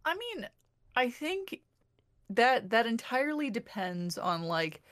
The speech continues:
one, does the person know, you know, anything about the Three Kingdoms? Two, if not, are they cool with kind of, like, a lot of time going,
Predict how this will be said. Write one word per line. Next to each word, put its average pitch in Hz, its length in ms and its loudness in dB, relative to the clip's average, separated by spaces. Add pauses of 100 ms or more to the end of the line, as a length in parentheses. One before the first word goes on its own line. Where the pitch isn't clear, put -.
(540)
one, 269 580 2 (140)
does 247 240 4
the 247 100 -2
person 247 720 0
know, 208 520 2 (340)
you 196 100 0
know, 180 180 2
anything 180 320 0
about 160 200 2
the 175 80 -10
Three 165 200 -2
Kingdoms? 156 600 -4 (1000)
Two, 262 580 2
if 208 260 4
not, 196 400 6 (180)
are 214 140 6
they 320 160 4
cool 349 360 4
with 285 160 0
kind 214 300 0
of, 214 100 2
like, 170 320 4 (2000)
a 240 80 6
lot 220 260 6
of 214 100 -2
time 220 200 0
going, 202 240 0